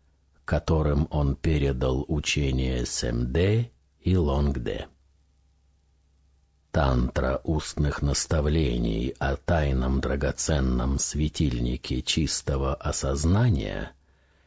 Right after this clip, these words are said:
является священным текстом, что произошла из уст святого Шри Сингхи.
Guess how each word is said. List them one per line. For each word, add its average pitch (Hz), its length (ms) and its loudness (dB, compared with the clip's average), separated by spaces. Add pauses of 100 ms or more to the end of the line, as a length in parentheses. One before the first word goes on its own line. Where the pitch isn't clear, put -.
(240)
является 107 1000 2
священным 80 1080 2
текстом, 110 840 2
что 78 460 0
произошла 82 1000 0
из 82 460 -2
уст - 480 -4
святого 76 800 0
Шри 62 440 -2
Сингхи. - 680 -6